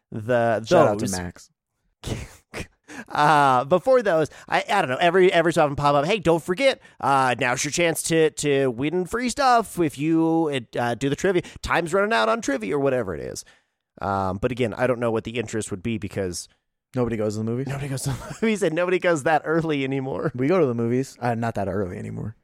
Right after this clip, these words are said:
Speaker 2: Eh, sometimes.
Speaker 1: I don't like
Speaker 2: Just
Speaker 1: seeing the
Speaker 2: depends
Speaker 1: same
Speaker 2: on how my day
Speaker 1: trailers.
Speaker 2: goes.
Speaker 1: I don't like seeing the same trailers over and over and over. So if I see, like, four or five movies a week, like, by the fourth and fifth movie, I'm going in, like, near the end of the, of the promotions.
Speaker 2: Hmm.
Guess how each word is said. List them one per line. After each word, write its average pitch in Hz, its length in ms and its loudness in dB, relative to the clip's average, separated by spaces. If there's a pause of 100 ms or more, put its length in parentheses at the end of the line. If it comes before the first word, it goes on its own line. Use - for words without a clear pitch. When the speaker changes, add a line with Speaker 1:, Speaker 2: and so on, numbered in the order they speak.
(140)
Speaker 2:
Eh, 226 360 0 (240)
sometimes. 101 420 -6 (100)
Speaker 1:
I 143 100 2
don't 170 140 2
like 156 160 2
Speaker 2:
Just - 60 -12
Speaker 1:
seeing 147 140 0
the 139 80 2
Speaker 2:
depends 131 240 2
Speaker 1:
same 127 80 -2
Speaker 2:
on - 0 -
how 120 60 0 (100)
my - 0 - (100)
day 117 60 2
Speaker 1:
trailers. 139 220 0
Speaker 2:
goes. - 380 -6
Speaker 1:
I 131 60 -2
don't 135 80 -2
like 131 140 -2
seeing 120 160 -2
the 110 40 -2
same 104 200 -6
trailers 107 420 -4 (220)
over 98 340 -4
and 92 100 -8
over 95 300 -8
and 92 140 -10
over. 127 460 -6 (320)
So 127 180 2
if 120 100 0
I 127 100 2
see, 139 380 0
like, 117 380 -2 (400)
four 110 160 0
or 110 40 -2
five 110 280 -2
movies 107 300 -4
a 98 60 -4
week, 123 380 -6
like, 92 280 -8 (340)
by 127 160 2
the 123 120 -2
fourth 123 300 -2
and 110 120 -6
fifth 117 180 -4
movie, 123 300 0
I'm 107 160 -2
going 110 260 0
in, 104 140 -4
like, 95 260 -6 (400)
near 113 260 -2
the 101 180 -4
end 104 180 -4
of 87 160 -6
the, 92 140 -6 (100)
of 95 160 -6
the 90 60 -8
promotions. - 580 -10 (300)
Speaker 2:
Hmm. 151 120 -6